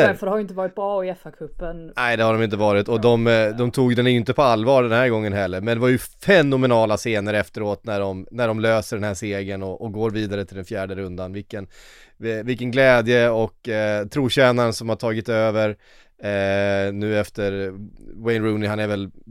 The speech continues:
Speaker 2: ja, han är väl interim nu, gissar jag. Eh, han kanske blir permanent
Speaker 1: Ja.
Speaker 2: efter den här.
Speaker 1: Nej, de, de har ju en, eh, de har ju en ny manager som satt på läktaren,
Speaker 2: Ja, okej,
Speaker 1: Ivan
Speaker 2: så är det.
Speaker 1: Muslic.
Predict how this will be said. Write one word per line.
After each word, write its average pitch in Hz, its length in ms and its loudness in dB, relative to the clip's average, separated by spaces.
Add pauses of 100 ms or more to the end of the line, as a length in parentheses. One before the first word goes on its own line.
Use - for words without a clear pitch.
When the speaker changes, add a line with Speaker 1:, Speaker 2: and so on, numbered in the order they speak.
(320)
Speaker 2:
ja, 90 220 -14
han 98 100 -12
är 95 80 -10
väl 92 100 -12
interim 101 500 -4
nu, 92 280 -6
gissar 92 240 -8
jag. 87 100 -6 (880)
Eh, 85 80 -10 (120)
han 92 120 -14
kanske 104 180 -8
blir 104 160 -4
permanent 110 540 -2
Speaker 1:
Ja. 101 60 -4
Speaker 2:
efter 98 220 -6
den 98 100 -6
här. 101 140 -2
Speaker 1:
Nej, 226 260 -2
de, 208 180 -12
de 214 160 -6
har 180 240 -8
ju 208 120 -4
en, 160 300 -10
eh, 156 180 -16 (600)
de 190 120 -14
har 254 220 -2
ju 185 60 -6
en 165 100 -10
ny 156 140 -10
manager 156 400 -12
som 170 160 -18
satt - 260 -18
på 151 220 -14
läktaren, 156 380 -16
Speaker 2:
Ja, 135 180 0
okej, 123 200 -6
Speaker 1:
Ivan 78 120 -12
Speaker 2:
så - 60 -8
är 90 40 -6
det. 85 60 -6
Speaker 1:
Muslic. - 500 -16